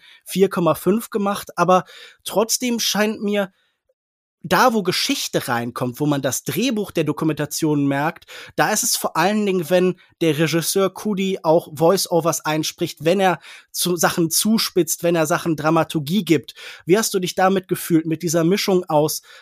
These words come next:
einer grundsätzlichen Ruhe, aber auch diesen vereinzelten Momenten, wo man das Gefühl hat, der Regisseur will doch irgendwie einen klaren emotionalen Punkt setzen oder irgendwas besonders betonen?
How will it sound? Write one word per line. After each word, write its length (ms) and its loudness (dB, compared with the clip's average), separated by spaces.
einer 140 0
grundsätzlichen 640 -2
Ruhe, 420 -2
aber 160 -4
auch 80 -4
diesen 240 -6
vereinzelten 760 -4
Momenten, 540 0
wo 140 2
man 160 2
das 120 -6
Gefühl 280 -4
hat, 100 -2
der 140 0
Regisseur 420 0
will 120 2
doch 280 0
irgendwie 240 0
einen 140 0
klaren 500 -2
emotionalen 920 2
Punkt 320 -2
setzen 360 -4
oder 280 -2
irgendwas 400 0
besonders 440 -2
betonen? 560 -6